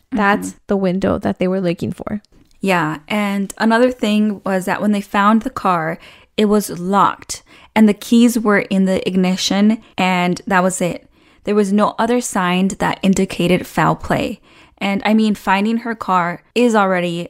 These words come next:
Speaker 1: enough to, s-, you know,
Speaker 2: Mm-hmm.
Speaker 1: kinda, like, make the assumption that something is wrong. In the articles, it was stated that they found nothing else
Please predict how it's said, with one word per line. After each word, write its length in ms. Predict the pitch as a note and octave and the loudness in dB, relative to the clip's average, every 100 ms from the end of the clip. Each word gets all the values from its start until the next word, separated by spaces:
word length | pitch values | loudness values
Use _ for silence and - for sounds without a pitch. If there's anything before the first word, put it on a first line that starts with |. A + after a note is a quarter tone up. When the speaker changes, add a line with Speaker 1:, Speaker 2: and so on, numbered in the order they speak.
| _ | _
Speaker 1:
enough 380 | F3+ F#3 F3+ - | 0 2 0 -2
to, 80 | B3 | -8
s-, 240 | B3 - | -6 -4
you 80 | F#3+ | 0
know, 200 | F3 E3 | 2 0
Speaker 2:
Mm-hmm. 80 | - | 0
Speaker 1:
kinda, 200 | F3 E3+ | 0 0
like, 300 | E3+ D#3+ - - - _ | -2 -6 -16 -20 -20 _
make 220 | G#3 G#3 | -2 0
the 240 | - G3 - | 0 -2 -2
assumption 440 | G3 G3 F#3 G3 | -4 -2 -2 -2
that 160 | F#3 - | -4 -6
something 480 | - G#3 - G3 F#3+ | 0 0 2 -2 -2
is 160 | E3 | -2
wrong. 500 | F#3+ G3 E3 F#3 F#3+ - _ - _ _ _ | 2 2 2 -2 -6 -10 _ -20 _ _ _
In 120 | A3 | 0
the 100 | A#3 - | 0 0
articles, 720 | F3+ F#3+ F#3+ F#3+ F#3 F3 - _ - | 0 0 0 0 0 -4 -14 _ 0
it 80 | |
was 120 | F#3+ F3+ | 2 2
stated 520 | - F#3+ F3 E3+ E3+ | 0 2 2 2 0
that 120 | F3 | -2
they 160 | E3+ E3 | -2 -4
found 520 | - E3+ E3+ E3 - | 0 2 2 0 -4
nothing 440 | E3+ E3+ E3+ D#3+ - | -4 -4 -2 -2 0
else 500 | D#3 - - - | 0 0 0 -4